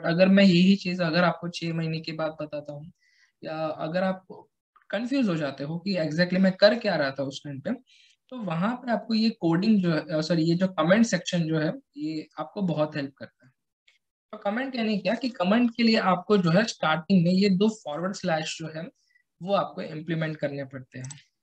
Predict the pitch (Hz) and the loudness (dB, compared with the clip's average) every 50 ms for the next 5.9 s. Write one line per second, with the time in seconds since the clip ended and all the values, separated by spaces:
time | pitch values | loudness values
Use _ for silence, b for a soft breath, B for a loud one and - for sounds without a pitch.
0 | _ _ _ _ _ _ _ _ _ _ - 196 208 185 175 165 165 180 185 185 | _ _ _ _ _ _ _ _ _ _ -12 -10 -8 -6 -4 -2 -2 -2 0 2
1 | 190 185 170 165 156 143 147 143 143 - - 220 262 - B B B B B B | 0 0 0 0 -2 -4 -6 -8 -8 -6 -6 -6 -6 -10 B B B B B B
2 | - - 196 208 - - - 185 190 254 - - _ _ _ _ _ _ _ _ | -8 -6 -6 -4 -4 -2 0 0 0 0 -4 -8 _ _ _ _ _ _ _ _
3 | _ _ _ _ _ _ _ _ _ _ _ _ _ _ _ _ _ _ _ - | _ _ _ _ _ _ _ _ _ _ _ _ _ _ _ _ _ _ _ -8
4 | 165 165 202 214 208 208 202 208 214 214 - 190 175 175 175 180 180 202 202 185 | -6 -4 -2 -2 -2 -2 -2 -2 -4 -4 -2 -2 -2 0 0 0 2 4 4 6
5 | 170 165 170 170 - - 151 151 151 156 156 156 165 160 151 147 151 - | 6 4 2 0 0 0 0 0 0 -2 -4 -4 -4 -4 -6 -8 -12 -16